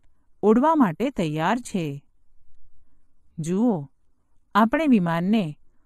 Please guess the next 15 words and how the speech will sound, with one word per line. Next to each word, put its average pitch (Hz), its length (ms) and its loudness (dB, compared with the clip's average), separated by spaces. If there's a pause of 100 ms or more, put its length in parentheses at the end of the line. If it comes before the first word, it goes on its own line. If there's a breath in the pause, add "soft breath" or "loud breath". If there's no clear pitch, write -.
(160)
જ્યારે 254 360 4
ખોલીએ 170 500 -2
છીએ, 254 440 -2 (580)
ત્યારે 165 520 -2 (420)
અહીં 247 360 4
આપણને 170 600 -2 (460)
પિસ્તાળીસ 220 580 -2 (100)
અંશ 175 420 -2 (280)
અને 269 240 4
નેવું 214 440 2
અંશના 220 460 0
ખૂણા 180 520 -2 (460)
અને 247 220 6
બીજા 208 340 2
ખૂણા 170 480 -4